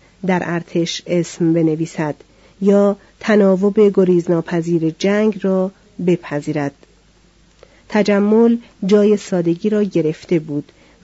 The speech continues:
و هرزگی جنسی جانشین تأهل می‌شد. آن نژاد بزرگ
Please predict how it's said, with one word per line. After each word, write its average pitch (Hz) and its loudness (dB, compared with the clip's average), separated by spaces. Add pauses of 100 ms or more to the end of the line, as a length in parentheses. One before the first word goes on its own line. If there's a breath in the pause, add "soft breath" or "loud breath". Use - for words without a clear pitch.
و 165 -2 (120)
هرزگی 180 -2
جنسی 175 -2 (340 soft breath)
جانشین 185 0
تأهل 170 -4
می‌شد. 135 -6 (1600 soft breath)
آن 294 6
نژاد 254 2
بزرگ 180 0